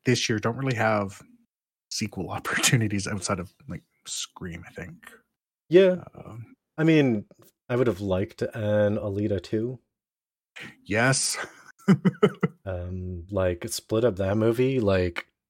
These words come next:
Speaker 2: two-thirds of Alita, and then take the other third and add to it, and then create a second movie. That would have been great.
Speaker 1: Yeah.
Speaker 2: Um,
Speaker 1: And
Speaker 2: actually, that's one in hind-, hindsight after the discussion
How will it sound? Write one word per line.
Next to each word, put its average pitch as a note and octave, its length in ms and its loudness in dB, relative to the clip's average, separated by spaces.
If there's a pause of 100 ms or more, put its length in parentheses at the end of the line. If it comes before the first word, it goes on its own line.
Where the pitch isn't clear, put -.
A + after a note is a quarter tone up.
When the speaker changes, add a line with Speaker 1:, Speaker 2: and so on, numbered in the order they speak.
(140)
Speaker 2:
two-thirds A#2 600 2
of G#2 80 0
Alita, G2 680 4
and G2+ 160 0
then F#2+ 280 2
take - 260 -4
the F#2+ 340 -2
other A2 220 2
third G2 460 -4 (480)
and F#2+ 300 -2 (360)
add G#2 240 2
to C3+ 140 8
it, D3+ 180 6
and G#2+ 180 2
then G2+ 160 2
create G2 220 -2
a F2+ 60 -4
second G2 320 -2
movie. F#2 340 -6
That G#2 60 -8
would F#2+ 100 -6
have F2 80 -10
been F#2 80 -6
great. F2+ 300 -8 (580)
Speaker 1:
Yeah. F#2+ 360 -6 (340)
Speaker 2:
Um, F2+ 320 -8 (120)
Speaker 1:
And E3 220 -2
Speaker 2:
actually, E3+ 200 4
that's F3+ 200 6
one F3+ 220 6
in A2+ 460 2 (100)
hind-, B2 500 2
hindsight C#3+ 600 0
after G2 580 2 (300)
the A2 80 0
discussion G#2+ 580 0